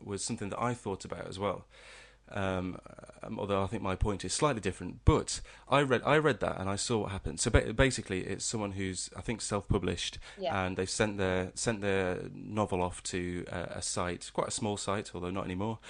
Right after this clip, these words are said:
Speaker 1: um, who,
Speaker 2: Yeah.
Speaker 1: who reviews these things, who reviews independent publishing, and, and they got two stars, and then they came on and were furious about this review, and then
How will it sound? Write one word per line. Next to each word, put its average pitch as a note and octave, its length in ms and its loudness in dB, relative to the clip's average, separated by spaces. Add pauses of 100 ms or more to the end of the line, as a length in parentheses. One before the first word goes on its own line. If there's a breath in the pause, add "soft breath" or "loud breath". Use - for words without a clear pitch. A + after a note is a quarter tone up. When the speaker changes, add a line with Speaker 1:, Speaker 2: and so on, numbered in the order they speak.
(280 loud breath)
Speaker 1:
um, G#2+ 340 4 (360)
who, G#2+ 80 2
Speaker 2:
Yeah. G#2 260 4
Speaker 1:
who A#2+ 80 8
reviews C#3 380 6
these G#2 180 2
things, F2+ 220 -2
who G2 60 0
reviews G#2 340 2
independent F#2+ 540 0
publishing, A#2+ 340 -4 (580 soft breath)
and, F#2+ 400 -2 (160)
and F2+ 280 -6 (100)
they G2 100 0
got F#2 200 -2
two G#2 180 0
stars, F2+ 500 0
and F#2+ 160 -6
then F#2+ 80 -2
they F#2 100 0
came F#2 280 0
on F2+ 320 -4 (300)
and F2 220 -6
were F2+ 80 -4
furious F#2 460 -2
about F2 240 -4
this - 320 -8
review, - 320 -6 (400 soft breath)
and F#2+ 160 -4
then F#2 280 2